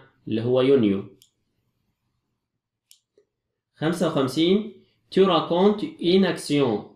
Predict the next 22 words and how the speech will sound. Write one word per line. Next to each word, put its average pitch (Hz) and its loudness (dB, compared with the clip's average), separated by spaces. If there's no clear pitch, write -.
au 165 0
futur, 165 4
qu'est-ce - -4
que - -12
tu 175 0
dis؟ 120 0
أنت 165 0
بتحكي 170 -6
عن 135 -2
حدث 180 -4
في 147 -4
المستقبل، 156 0
ماذا 143 0
أنت 147 -2
تقول؟ 160 -2
Je 127 0
voyage 156 0
à 135 0
l'Aqsar، 170 0
أنا 135 -2
بسافر 131 -2
الأقصر. 170 0